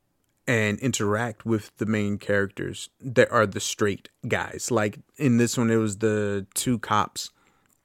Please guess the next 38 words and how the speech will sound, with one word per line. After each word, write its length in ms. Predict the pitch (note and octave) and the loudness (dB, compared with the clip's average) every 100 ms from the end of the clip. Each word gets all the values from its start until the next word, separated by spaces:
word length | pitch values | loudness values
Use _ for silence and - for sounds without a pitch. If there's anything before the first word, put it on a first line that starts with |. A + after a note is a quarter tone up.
| _ _ _ - | _ _ _ -2
that 260 | A2 A2+ | 0 2
interviewed 460 | C3 G#2+ G2+ G#2 F#2 | 0 -2 0 0 0
Lebowski. 520 | G2+ G2+ G#2+ - - - - - | -2 -4 -6 -8 -14 -16 -18 -2
And 160 | C#3+ | 2
what's 220 | C#3 - - | 4 2 -2
interesting 500 | E3 A3 B3 F3 C#3+ | -2 -2 -2 -2 -2
to 100 | - | 0
me 180 | A2+ A2 | 0 2
about 340 | F#2+ F#2 F#2 | 0 -4 -6
this, 180 | - G2 | -6 -4
and 100 | A2 | -2
what 80 | A#2 | 0
I 40 | |
really 240 | C3+ E3+ D#3 | 0 0 0
love 240 | B2 C3 | 2 2
about 280 | A2 G2+ G2 | 0 0 -2
it, 40 | |
is 100 | G2+ | -4
because 320 | - - G#2+ - | -6 -4 -4 -2
everybody 520 | D3+ G3 B3+ G3 D#3+ | -2 0 0 0 0
played 340 | B2+ - A#2+ - | -2 -2 -2 -2
it 140 | - | -6
straight. 440 | - - G2 - _ _ _ _ _ _ A#2+ | -8 -4 -4 -4 _ _ _ _ _ _ 0
John 220 | B2 G#2+ | 2 2
Goodman, 520 | G#2+ D3+ D3 D3 D3 _ _ _ - | 2 2 2 0 -2 _ _ _ -4
um, 180 | A2+ G#2 | -2 -2
Steve 280 | - B2 | 0 0
Buscemi, 760 | G#2+ G#2+ - F#3 E3+ D#3 D#3 C#3+ _ _ _ | 0 -2 -2 0 0 0 -4 -8 _ _ _
Jeff 280 | B2 C3 A2+ | 2 4 4
Bridges, 520 | - C#3+ C3+ C#3+ - | 0 0 0 -4 -4
like, 140 | C3 B2 | -6 -2
no 600 | C#3 C#3 C#3 C#3 C#3 E3 | -2 0 0 2 4 4
one, 640 | F3 C#3+ A2 F2 - A2 B2+ | 4 4 2 -2 -10 -12 -8
Julianne 420 | A2+ D#3+ D#3+ C#3 | 2 4 4 4
Moore, 240 | C3+ B2 G2+ | 4 2 0
no 300 | C#3+ C#3 F3 | -2 0 0
one 360 | G3 F#3+ F#3 | 0 -2 -4
played 600 | - - C3+ C3 B2 A2+ | -6 -4 0 2 0 -4